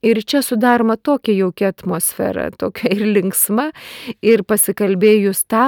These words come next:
popietę, galima kalbėtis ir toliau, suprasti toliau, tokie geri bėgiai pastatomi. Tai gegužės dvidešimt ketvirtą dieną, septyniolika trisdešimt, labai jūs kviečiame į Panevėžio vyskupijos šeimos centrą. Mamas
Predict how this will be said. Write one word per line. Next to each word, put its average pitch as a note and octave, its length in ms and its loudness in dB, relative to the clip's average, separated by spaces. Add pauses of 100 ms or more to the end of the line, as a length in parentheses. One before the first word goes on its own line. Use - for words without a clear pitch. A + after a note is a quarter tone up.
popietę, A#3 720 2
galima G3 480 0
kalbėtis G3 640 -2
ir F3 160 -4
toliau, G#3+ 400 2
suprasti F#3+ 560 -4
toliau, G3 400 0
tokie G3 320 -4
geri F#3 320 0
bėgiai A#3 460 0
pastatomi. A3 800 0 (480)
Tai A3 160 4
gegužės G3 540 2
dvidešimt G3+ 420 0
ketvirtą F3+ 480 -2
dieną, A#3 480 0
septyniolika F#3 720 -4
trisdešimt, G#3 560 -2
labai G3+ 300 2
jūs G3 180 -4
kviečiame F#3+ 400 0
į F3+ 80 -6
Panevėžio F#3+ 540 -2
vyskupijos F3 580 -4
šeimos E3 320 -6
centrą. A3 400 -2
Mamas B3 480 0